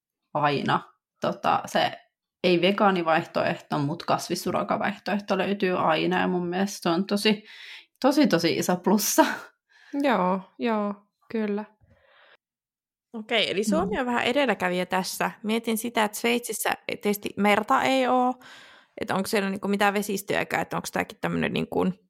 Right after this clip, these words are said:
Speaker 3: aikoinaan kulttuurista, kun on enemmän oltu omavaraisia ruoan suhteen ja vähemmän tuonti-, tuontitavaraa. Et Suomessa tietysti järviä ja merta löytyy, et sen takia niinku kalan käyttö.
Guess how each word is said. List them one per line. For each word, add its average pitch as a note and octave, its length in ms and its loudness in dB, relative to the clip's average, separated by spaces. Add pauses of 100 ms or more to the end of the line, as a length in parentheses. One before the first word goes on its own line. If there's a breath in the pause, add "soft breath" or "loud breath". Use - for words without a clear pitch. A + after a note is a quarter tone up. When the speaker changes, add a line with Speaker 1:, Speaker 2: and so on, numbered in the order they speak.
(360)
Speaker 3:
aikoinaan F3 560 2
kulttuurista, F#3 760 -4
kun - 240 -4
on F3 220 0
enemmän E3+ 380 0
oltu - 260 -2
omavaraisia G3 720 2
ruoan G#3+ 260 0
suhteen A3 300 -2
ja G3+ 60 4
vähemmän G3+ 280 0
tuonti-, G3+ 460 -2
tuontitavaraa. G#3 760 0 (160)
Et - 60 -10
Suomessa F3+ 320 0
tietysti F#3 300 -4
järviä F3+ 400 2
ja F3 60 2 (140)
merta F3+ 400 0
löytyy, E3+ 360 -2
et F#3+ 80 -2
sen F3 140 -6
takia F3+ 260 -4
niinku F#3 180 -10
kalan F#3+ 340 0
käyttö. - 360 -4